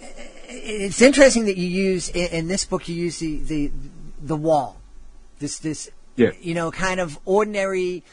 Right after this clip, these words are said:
Speaker 1: thing that we see a lot of. We see, you know, I'm surrounded by four of them right now, and so they're part of our lives to the point where we don't even notice them half the time. And you also use the image of a,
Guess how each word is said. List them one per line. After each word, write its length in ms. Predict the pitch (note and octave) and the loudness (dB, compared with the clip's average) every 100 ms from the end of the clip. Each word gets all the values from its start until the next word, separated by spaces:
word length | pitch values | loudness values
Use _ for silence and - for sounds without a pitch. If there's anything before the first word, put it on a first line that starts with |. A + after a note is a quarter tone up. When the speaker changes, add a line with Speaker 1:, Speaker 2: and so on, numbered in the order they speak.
| - - - - - _ | -20 -20 -20 -20 -20 _
Speaker 1:
thing 640 | - - - G#3+ G3+ G3 F#3+ | -16 -14 -4 -2 -2 -4 -6
that 160 | E3+ | -6
we 120 | D#3+ D#3+ | -4 -6
see 260 | - G3 | -4 -2
a 80 | F#3+ | -2
lot 440 | D#3+ E3 F3+ F#3+ F#3 | -2 -6 -4 -2 -2
of. 160 | F3 | -4
We 100 | D#3+ | -6
see, 340 | D#3 - F#3 F3 | -8 -6 -6 -6
you 80 | D#3+ | -8
know, 120 | D3+ | -8
I'm 260 | D3 D#3+ E3+ | -8 -8 -10
surrounded 600 | - - E3+ D#3+ E3+ E3+ | -10 -6 -4 -2 -2 -4
by 180 | D#3 D3+ | -4 -6
four 460 | - - F3 F3 F3+ | -8 -8 -4 -2 -2
of 80 | |
them 220 | D#3+ D#3+ D#3 | -4 -10 -12
right 340 | D3+ D3+ D3+ | -6 -4 -4
now, 320 | D#3 D#3+ E3 E3 | -6 -4 -2 -4
and 80 | D3 | -6
so 140 | - | -8
they're 160 | D3 C#3+ | -8 -8
part 300 | - F#3+ G3 | -4 -4 -2
of 100 | E3+ | -4
our 140 | D#3+ | -4
lives 320 | E3 E3 D#3+ | -4 -6 -8
to 80 | - | -12
the 100 | D3+ | -12
point 240 | - D#3+ | -10 -12
where 120 | D3 D#3 | -10 -10
we 100 | F#3 | -4
don't 220 | A#3+ B3 | -4 -4
even 280 | F#3+ D#3+ D3+ | -8 -10 -6
notice 380 | E3 F3+ F3 | -4 -4 -6
them 240 | - D3 B2+ | -10 -10 -12
half 320 | - C#3 C3+ | -10 -10 -8
the 80 | - | -10
time. 300 | C3+ B2+ A#2 | -6 -2 0
And 100 | A#2 - - - - - | 0 -2 -6 -6 -8 0
you 100 | F3 | 0
also 240 | G#3 A3 | 0 -4
use 300 | G3 F3 - | -6 -6 -8
the 100 | E3+ | -10
image 320 | D#3+ E3 D3+ | -10 -12 -10
of 120 | E3 | -10
a, 120 | C#3+ | -10